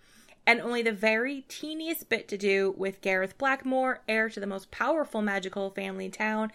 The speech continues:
and casual breaker of hearts and destroyer of dreams. But when a spellcasting tournament that her family serves as arbiters for approaches, it turns out the pull of tradition,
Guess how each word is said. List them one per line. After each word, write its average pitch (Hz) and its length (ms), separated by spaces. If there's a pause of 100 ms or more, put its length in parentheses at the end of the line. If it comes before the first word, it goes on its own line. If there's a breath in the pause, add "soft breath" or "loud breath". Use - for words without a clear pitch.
(420 loud breath)
and 202 140
casual 208 400
breaker 190 380
of 185 80
hearts 175 400
and 190 100
destroyer 180 440
of 175 100
dreams. 160 480 (1120 loud breath)
But 269 80
when 269 140
a 277 40
spellcasting 381 680
tournament 220 400
that 208 100
her 202 120
family 220 420
serves 196 340
as 185 160 (320)
arbiters 220 540
for 190 160
approaches, 185 640
it 214 140
turns 359 320
out 269 160
the 240 60
pull 311 260
of 359 80
tradition, 214 640